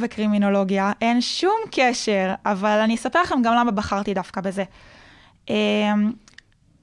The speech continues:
המשפחה שלי, אה, השתחררתי מהצבא,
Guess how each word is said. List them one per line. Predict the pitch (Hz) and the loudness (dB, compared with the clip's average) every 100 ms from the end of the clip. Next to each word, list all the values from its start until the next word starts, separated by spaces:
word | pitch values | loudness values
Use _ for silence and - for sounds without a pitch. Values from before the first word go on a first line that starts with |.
| - | -4
המשפחה | 220 - 220 269 | -4 -2 -2 0
שלי, | 302 285 294 294 - | 2 0 2 0 -2
אה, | 214 208 202 | -2 -2 -2
השתחררתי | 208 233 262 302 | -4 -2 -2 0
מהצבא, | 240 196 208 240 302 | 0 -2 -2 2 2